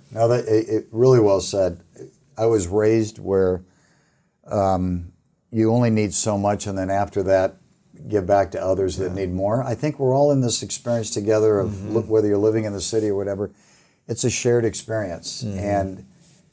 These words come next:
Speaker 1: it doesn't matter how much you have. I saw that with my grandparents, who had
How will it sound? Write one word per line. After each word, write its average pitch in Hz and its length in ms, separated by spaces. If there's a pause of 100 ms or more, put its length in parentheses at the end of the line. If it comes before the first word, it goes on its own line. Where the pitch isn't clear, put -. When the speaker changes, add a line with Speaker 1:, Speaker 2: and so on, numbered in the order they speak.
(140)
Speaker 1:
it 113 100
doesn't 175 280
matter 120 220
how 110 120
much 107 220
you 101 80
have. 95 360
I 90 80
saw 139 260
that 135 100
with 104 200
my 95 100
grandparents, 92 640
who 117 100
had 104 280